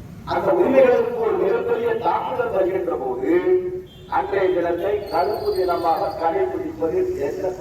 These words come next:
தவறு என்கின்ற கருத்தை அங்கு இருக்கக்கூடிய பத்திரிகையாளர்களிடம் பதிவு செய்து, நான் அந்த பெருமை நியூஸ் பேப்பர்ல எல்லாம் கூட வந்தேன். எதற்காக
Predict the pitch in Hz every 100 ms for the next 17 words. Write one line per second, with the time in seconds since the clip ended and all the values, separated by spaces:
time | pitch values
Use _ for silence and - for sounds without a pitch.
0 | - 190 190 185 - 175 160 175 156 151
1 | 156 170 180 190 185 - - - - -
2 | 185 370 370 370 359 359 359 - 370 -
3 | 180 170 170 175 160 165 - 165 165 165
4 | 165 196 202 196 190 196 202 202 185 202
5 | 185 170 170 165 165 165 170 156 143 143
6 | - - - - - - - - - -
7 | - 170 262 247 285 277